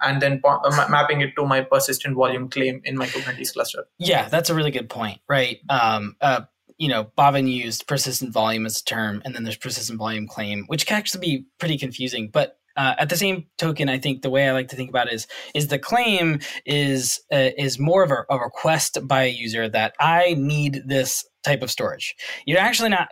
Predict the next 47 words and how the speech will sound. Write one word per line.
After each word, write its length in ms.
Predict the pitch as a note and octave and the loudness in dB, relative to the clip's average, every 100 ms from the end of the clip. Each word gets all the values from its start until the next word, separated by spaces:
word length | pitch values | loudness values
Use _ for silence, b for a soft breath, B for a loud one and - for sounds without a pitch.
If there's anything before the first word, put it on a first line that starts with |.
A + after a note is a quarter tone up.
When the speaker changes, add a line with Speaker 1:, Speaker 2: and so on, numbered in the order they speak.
| C#3+ | 0
Speaker 2:
guaranteed 460 | D#3 C#3+ C3+ C#3 | 2 4 2 -4
to 60 | B2 | -2
get 160 | B2 A#2 | -2 0
it, 180 | - | -2
right? 220 | C3 B2 F#2+ | -2 -2 -2
In 140 | D3 | -4
the 80 | B2+ | 0
sense 260 | - C3 - | 0 0 2
Speaker 1:
<laughs> 80 | C#3 | 2
Speaker 2:
that, 200 | A#2+ - | 2 2
um, 400 | D3 B2 A#2 A2+ - | 2 4 2 -2 -6
if 140 | D3 | -4
you 80 | C#3 | 0
put 100 | E3+ | 0
a 60 | D3+ | 0
claim 240 | E3+ D#3+ | 0 2
out 180 | D3 C3 | 2 2
there, 280 | C3 B2 B2 | 2 2 0
necessarily 760 | D3 E3 D3+ D#3+ E3+ D#3 C#3+ C3+ | 2 2 0 2 4 4 2 0
there's, 320 | C3 C3 - | -2 -4 -6
you 120 | C3 | -6
know, 180 | B2 A2 - | -4 -6 -10
y-, 120 | - | -16
y-, 160 | C#3+ C#3 - C3+ | -10 -10 -12 0
that 220 | D3 - | 0 2
claim 240 | F#3 E3 | 0 2
has 180 | D3 C3+ | 2 0
to 80 | - | -2
be 140 | B2+ A#2+ | -8 0
bound 420 | A#2+ B2 C3 B2 | 2 2 0 -2
to 300 | - B2 A#2 | -6 -6 -8
an 80 | A#2+ | -6
available 420 | A#2+ A2+ A2 G#2 | -2 0 0 -2
volume. 420 | G2+ G2 G2+ - - B B | -4 -4 -6 -14 -18 B B
Speaker 1:
Yep. 180 | B2+ - | -2 2
Speaker 2:
Um, 260 | C3+ C3 B2 - | 4 4 0 -2
today, 540 | E3+ D3 F3+ F3 E3 | -2 2 4 6 4
like 180 | D3+ C3+ | 2 4
Bhavin 280 | C3+ C3 C3 | 2 2 0
mentioned, 460 | B2+ B2 B2+ A2+ B B - | 0 -2 -4 -4 B B 0
uh, 200 | B2 A2 - | 2 2 0
you 100 | C#3 | -2
know, 60 | |
dynamic 440 | A2+ D3+ D3+ D3 C3+ | 2 4 4 2 0
provisioning 520 | C3 C#3 C3 B2+ A#2+ | -2 -2 0 -2 -4
pretty 200 | - C4 | -2 2
much, 560 | A#3+ F#3+ D#3 - - - | 4 4 4 2 0 -4